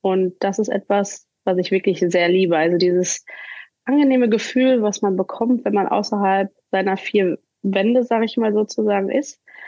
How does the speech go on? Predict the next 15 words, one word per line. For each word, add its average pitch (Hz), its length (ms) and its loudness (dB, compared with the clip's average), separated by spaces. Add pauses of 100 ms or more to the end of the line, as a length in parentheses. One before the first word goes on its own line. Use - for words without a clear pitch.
(320)
Ähm, 208 580 2 (300)
egal, 202 380 0
ob - 180 -4
derjenige, 196 640 0
der 185 160 0
einem 185 140 -2
grad 185 200 -6
gegenübersteht, 185 960 -2
einen 190 140 -2
guten 262 280 0
oder 208 140 2
einen 190 140 0
schlechten - 320 -6
Tag 254 300 -4
hat, 339 240 -4